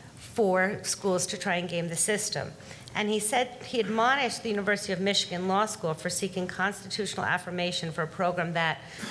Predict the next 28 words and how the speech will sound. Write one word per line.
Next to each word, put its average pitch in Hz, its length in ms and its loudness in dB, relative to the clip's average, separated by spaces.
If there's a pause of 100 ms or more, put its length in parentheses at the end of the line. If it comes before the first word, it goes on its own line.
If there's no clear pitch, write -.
(180)
sought 220 320 4
to 214 120 -4
improve 196 360 0
its - 220 0
educational 190 560 -2
mission 175 460 2
without 160 260 0
sacrificing 165 680 -2
too - 160 -6
much 160 240 -2
exclusivity 156 880 -2
on 143 100 0
elite 143 320 -2
status. 127 720 -4 (1600)
So - 220 4
while 269 180 8
courts 302 400 2
may 254 200 2
be 220 140 0
hostile 240 520 4
to 214 160 -4
programs 196 500 2
that 170 120 -6
favor 196 300 2
one 190 260 2
group 185 220 -2
over 170 200 4
another, 170 540 2